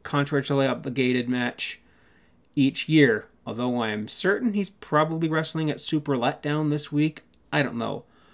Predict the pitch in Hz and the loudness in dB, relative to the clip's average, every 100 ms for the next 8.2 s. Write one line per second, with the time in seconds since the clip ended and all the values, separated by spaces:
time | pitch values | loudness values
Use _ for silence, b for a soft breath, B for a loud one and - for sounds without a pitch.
0 | b b b _ - - 180 202 - 185 | b b b _ -12 -2 2 0 0 0
1 | 180 180 _ - - 170 165 160 160 160 | 0 -2 _ -8 0 2 2 0 0 0
2 | 139 127 123 123 104 117 - - 135 165 | 2 0 0 0 0 -4 -14 -12 0 2
3 | 123 110 - - 131 110 - _ _ _ | 2 0 -10 -12 -10 -10 -12 _ _ _
4 | - 131 - 123 113 - 107 - - 131 | -6 -4 -4 -6 -4 -4 -6 -6 -2 0
5 | 165 b b b - 247 240 147 104 - | 0 b b b 0 0 2 -2 -2 -6
6 | - 120 120 110 123 107 87 - _ _ | -8 -6 -4 -4 -4 -6 -10 -16 _ _
7 | b b b b b b b _ _ _ | b b b b b b b _ _ _
8 | _ 147 | _ -4